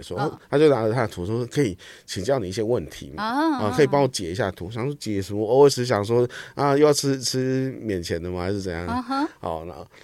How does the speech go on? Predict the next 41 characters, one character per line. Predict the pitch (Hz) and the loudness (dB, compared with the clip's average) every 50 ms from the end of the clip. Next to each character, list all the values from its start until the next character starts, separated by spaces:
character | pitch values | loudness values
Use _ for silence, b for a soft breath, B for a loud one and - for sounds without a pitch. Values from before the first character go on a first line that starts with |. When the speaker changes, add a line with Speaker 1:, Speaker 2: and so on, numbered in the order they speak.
| b b b b b _ | b b b b b _
Speaker 1:
然 | - 107 | -2 0
后 | 127 143 139 123 | 2 2 2 2
我 | 110 | 0
就 | 101 139 165 170 147 - - | -2 -2 -2 -2 -4 -2 0
，“哦， | 113 110 110 | 2 2 2
其 | - 131 | 0 -2
实 | 127 127 117 | -2 -2 -4
不 | - - | -6 -4
是。” | 170 - - - 87 73 71 - _ _ _ _ _ _ | -2 -2 -2 -2 -4 -8 -12 -16 _ _ _ _ _ _
好， | _ - 90 98 | _ -6 -4 -2
那 | 120 123 | 0 0
我 | 113 | 2
就 | 110 113 | 0 0
说 | - 127 131 | 0 -2 -2
，“不 | 135 147 | 0 0
然 | 139 120 | 0 0
你 | 104 101 | 0 -2
想 | 104 - 82 85 | -2 -4 -4 -2
要 | |
问 | 92 107 107 95 | 0 0 0 0
什 | 80 - - 82 | -2 -4 -8 -8
么？” | 76 - - _ - | -10 -14 -18 _ -10
Speaker 2:
嗯 | 214 202 | -10 -8
哼。 | 202 220 202 202 202 240 - | -8 -10 -12 -12 -14 -18 -18
Speaker 1:
好， | - - 67 - | -16 -14 -12 -8
那 | 110 110 98 | -6 -4 -4
我 | 98 | -2
就 | 98 101 101 85 76 - | -2 -4 -4 -6 -8 -8
问， | 92 98 87 69 65 - | -6 -6 -6 -6 -8 -6
然 | 98 104 113 | -4 -2 0
后 | 135 | 2
后 | 135 123 | 2 2
来 | 110 101 101 101 | 2 0 -2 -4
他 | 92 - 131 | -2 -2 -2
也 | 120 | -2
没 | 98 87 95 98 | -2 -2 -2 -2
有 | 98 104 | -2 -2
想， | 104 98 73 85 | -4 -4 -6 -6
不 | 90 - | -4 -2
然 | 104 95 90 | -2 -2 -2
就 | 95 98 | -4 -6